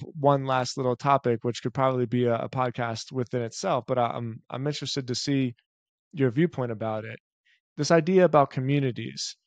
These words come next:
Are you looking at communities as a product within themselves? Are you looking at communities as more just, like, a brand building mechanism so that people share your ideas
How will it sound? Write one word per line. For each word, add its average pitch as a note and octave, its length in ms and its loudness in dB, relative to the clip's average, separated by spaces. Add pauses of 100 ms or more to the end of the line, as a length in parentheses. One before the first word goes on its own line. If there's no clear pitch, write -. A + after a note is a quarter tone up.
(600)
Are C#3+ 100 2
you G3+ 380 0
looking E3 400 0
at D3+ 180 -2
communities C#3 800 -2
as A#2+ 480 -2 (340)
a C#3 60 2
product C3 680 0
within C3 300 -2
themselves? B2 720 -4 (320)
Are C3+ 120 0
you C#3 160 4
looking D3 300 0
at C3+ 160 0
communities B2+ 680 -2
as A2+ 160 -4
more A#2+ 240 -2
just, A#2+ 240 -8
like, B2 200 -2
a B2+ 100 -4
brand A#2+ 580 -2
building C#3 320 2
mechanism D3 640 -2
so B2 200 2
that A#2 180 0
people B2+ 360 -4
share A#2+ 520 -2
your A#2+ 220 -2
ideas B2 680 -4